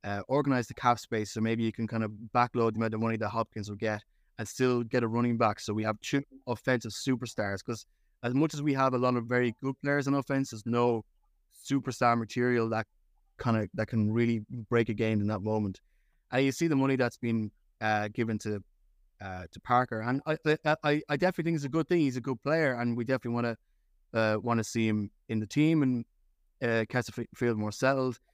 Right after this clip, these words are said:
He seems to be one of the players who has a greater chemistry, uh, with Mac Jones more than others. So I, I, I've, I've nothing against him or against the decision. It's just really now about doing the maths. Is i-, if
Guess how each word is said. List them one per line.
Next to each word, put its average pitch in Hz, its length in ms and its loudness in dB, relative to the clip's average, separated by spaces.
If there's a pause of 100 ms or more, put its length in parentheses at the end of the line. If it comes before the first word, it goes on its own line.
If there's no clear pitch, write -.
(140)
He 120 160 -2 (200)
seems 127 360 2
to 120 200 0 (300)
be 117 120 0
one 117 220 0
of 120 60 0
the 110 160 -2 (220)
players 117 320 0
who 113 60 -6
has 107 160 -2
a 101 40 -4
greater 117 340 0
chemistry, 131 640 -2 (500)
uh, 117 360 2
with 120 220 -2
Mac 127 200 2
Jones 127 420 0
more 123 200 -2
than 120 120 -4
others. 127 220 -2
So 117 280 0 (160)
I, 139 120 0
I, 139 200 0 (140)
I've, 127 120 0 (400)
I've 131 120 -2
nothing 170 260 2
against 127 240 0
him 151 280 2
or 117 160 0
against 117 280 -4
the 107 60 -12
decision. 117 500 -2 (680)
It's 135 220 -2
just 170 220 -2
really 165 180 4
now 147 160 2
about 127 200 -2
doing 131 180 2
the 117 60 0
maths. 127 260 2
Is 117 140 -10 (100)
i-, 131 180 -4
if 147 240 0